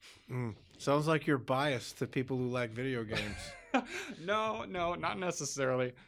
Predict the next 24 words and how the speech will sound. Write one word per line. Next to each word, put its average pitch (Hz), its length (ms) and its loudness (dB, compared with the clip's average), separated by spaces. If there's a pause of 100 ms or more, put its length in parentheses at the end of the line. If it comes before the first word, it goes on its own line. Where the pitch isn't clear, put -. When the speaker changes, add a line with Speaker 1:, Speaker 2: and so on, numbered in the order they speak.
(120)
Speaker 2:
Uh, 131 240 0
I 151 80 4
just, 160 240 0
I 139 80 -4
wanna 147 240 -4
be 135 120 -2
able 127 140 -2
to 120 60 -8
see 131 200 -4
these 120 220 -6
guys 120 460 -2
get 123 180 -2
out 117 320 -2
and, 117 220 -4
and 120 180 -4
just 131 220 -4
experience 135 680 -2
Alaska 120 540 -2
for 123 160 -10
what 120 180 -6
it 117 120 -10
is. - 340 -10 (320)
And 117 540 -8 (1300)
<clears throat> 185 100 -6